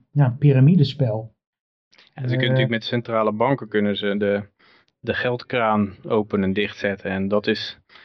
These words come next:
Speaker 2: heel sneaky, want daar heb je eigenlijk een soort vorm van voorkennis. Want dat betekent dat als ze de geldkraan openzetten, dan weten ze dat alle prijzen omhoog gaan en alle assets duurder worden en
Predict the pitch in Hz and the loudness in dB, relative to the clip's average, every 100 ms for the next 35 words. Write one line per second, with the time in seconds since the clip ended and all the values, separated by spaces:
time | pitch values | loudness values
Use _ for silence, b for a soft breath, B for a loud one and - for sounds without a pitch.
0 | b b 117 104 - 123 117 110 101 104 | b b -2 0 0 -2 0 0 0 0
1 | 104 104 104 101 104 104 101 117 107 - | -2 0 -2 -2 -2 -2 -2 -4 -4 -4
2 | 117 110 98 101 113 117 - 113 101 95 | -2 -2 -2 -2 0 0 0 0 0 -2
3 | - 104 104 - 104 101 101 95 - 113 | -8 -10 -8 -2 0 2 2 0 0 -2
4 | - 110 104 - 101 98 113 113 101 98 | -2 -2 -2 0 0 2 0 0 0 2
5 | 101 101 110 104 101 104 101 - 104 98 | 2 2 2 0 0 0 0 0 0 0
6 | 110 101 104 98 95 95 - 95 101 101 | -2 0 0 0 0 0 0 0 0 0
7 | 95 95 95 98 - 113 - 104 101 101 | 0 0 -4 -6 -6 -4 -6 -8 -2 2
8 | 98 95 95 98 101 98 - 98 | 2 0 0 2 2 0 -2 -6